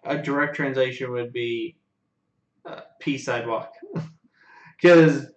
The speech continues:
Paris apparently has a lot of issues with drunk people peeing. So they're trying, I mean, not that we want, you know, not that we want people peeing into things anywhere in public, except,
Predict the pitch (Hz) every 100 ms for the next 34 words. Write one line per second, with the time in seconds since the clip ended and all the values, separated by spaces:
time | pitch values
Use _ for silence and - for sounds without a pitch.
0 | - 156 151 151 156 143 139 135 131 131
1 | 127 123 - 156 156 147 131 123 131 123
2 | 135 135 131 127 120 - 156 143 120 120
3 | _ _ _ _ - 196 190 185 180 180
4 | 175 175 _ - - 165 160 151 151 151
5 | 151 143 - _ _ _ _ _ _ _
6 | - 165 359 381 277 208 208 170 185 180
7 | - - - 165 143 127 123 - _ _
8 | _ _ _ _ _ _ _ _ _ _
9 | _ _ 151 202 226 190 151 139 135 139
10 | - - _ _ _ _ _ _ _ _
11 | _ _ _ _ _ 175 175 156 - -
12 | - 147 156 170 165 156 185 196 208 214
13 | 214 220 - - - _ _ - 170 214
14 | 240 240 240 240 233 226 240 240 165 160
15 | 135